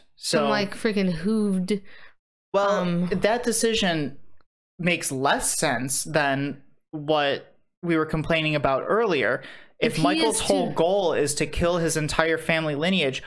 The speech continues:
Speaker 1: why is he impregnating his niece only to kill the ba-, like, it, this
Speaker 2: It's
Speaker 1: doesn't make
Speaker 2: yeah,
Speaker 1: sense.
Speaker 2: because he has the mark. If you're gonna give this guy the mark of the thorn, he is fated and cursed by your cult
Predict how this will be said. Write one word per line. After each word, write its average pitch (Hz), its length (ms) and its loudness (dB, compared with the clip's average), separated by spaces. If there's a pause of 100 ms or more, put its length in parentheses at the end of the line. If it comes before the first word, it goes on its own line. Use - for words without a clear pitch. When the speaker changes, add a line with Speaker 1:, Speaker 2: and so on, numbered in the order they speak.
(160)
Speaker 1:
why 143 240 2
is 190 240 0
he 185 180 0
impregnating 135 1080 0
his 139 320 -2
niece 143 540 0 (100)
only 165 300 0
to 139 80 0
kill 160 400 -2
the 143 100 -6
ba-, 165 380 0
like, 175 260 -2 (560)
it, 196 160 0
this 233 140 2
Speaker 2:
It's 240 40 -6
Speaker 1:
doesn't 208 260 0
make 214 200 0
Speaker 2:
yeah, 247 320 0
Speaker 1:
sense. 202 60 2
Speaker 2:
because 214 260 0
he 220 320 -2
has 240 280 0
the 277 60 2
mark. 247 280 0
If 220 180 0
you're 277 100 0
gonna 320 220 0
give 254 240 0
this 220 280 -2 (240)
guy 202 240 0
the 202 100 2
mark 196 240 0
of 208 80 2
the 185 100 0
thorn, 190 500 0 (300)
he 254 220 0
is - 340 -2 (180)
fated 190 680 0 (800)
and 202 220 2
cursed 220 520 -2
by 190 140 2
your 190 220 2
cult 190 360 -2